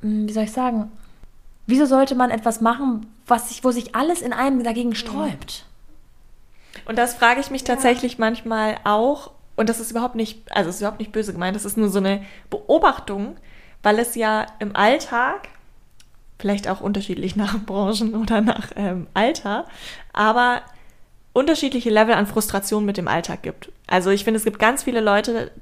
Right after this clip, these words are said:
Speaker 2: da merkt man, boah, die leben echt nur fürs Wochenende und auch da wird's echt schon knapp mit der Motivation. Und da frage ich mich manchmal, woran das liegt, ob die ein Leben,
Speaker 3: Mhm.
Speaker 2: sich für ein Leben entschieden haben, was vielleicht von ihnen erwartet wurde.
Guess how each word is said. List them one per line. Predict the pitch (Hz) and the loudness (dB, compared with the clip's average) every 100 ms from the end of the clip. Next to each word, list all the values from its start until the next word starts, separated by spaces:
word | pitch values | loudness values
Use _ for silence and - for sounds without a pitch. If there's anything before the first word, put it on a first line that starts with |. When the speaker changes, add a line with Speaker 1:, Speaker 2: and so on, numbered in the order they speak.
| - | -2
Speaker 2:
da | 208 | 2
merkt | 202 240 - | 4 2 2
man, | 233 233 233 - - - - - - - - | -2 -2 -6 -10 -20 -20 -20 -20 -20 -20 -4
boah, | - 233 | -2 0
die | 226 | -2
leben | 226 233 226 | 0 -2 -2
echt | - - | -6 -4
nur | 247 | -4
fürs | 247 226 | -2 -2
Wochenende | 220 220 226 202 214 | 0 0 0 0 2
und | 190 185 | 0 -2
auch | 196 | -4
da | - 202 | -2 -2
wird's | 208 202 | -2 -4
echt | 196 - | -8 -6
schon | 202 | -6
knapp | 202 190 - | -2 -4 -4
mit | - | -6
der | 151 | -6
Motivation. | 156 - 147 - - - | -6 -6 -6 -6 -8 -6
Und | - 208 214 - - - - - - - - - - | 0 2 0 -4 -16 -20 -20 -20 -20 -20 -20 -20 0
da | 220 233 | 4 4
frage | 247 254 | 6 4
ich | 311 | 2
mich | 247 | -2
manchmal, | 220 226 240 214 | 0 0 0 0
woran | 220 220 | 2 4
das | 220 226 | 2 0
liegt, | 285 240 - | 0 0 -4
ob | 202 | -2
die | 226 | 0
ein | 220 214 - | 0 -2 -2
Leben, | 214 247 262 254 254 - - | 0 0 -2 -8 -12 -18 -18
Speaker 3:
Mhm. | 175 170 | -10 -4
Speaker 2:
sich | 233 | 2
für | 247 | 4
ein | 233 | 4
Leben | 233 294 302 | 2 0 -2
entschieden | 247 - 277 285 | -6 -4 -4 -4
haben, | 262 233 220 | -2 0 2
was | 233 | 4
vielleicht | 262 226 - | 4 4 0
von | 185 | -6
ihnen | 208 | -6
erwartet | 196 202 220 226 - | -2 -2 -2 -6 -10
wurde. | 180 180 202 | -8 -6 -6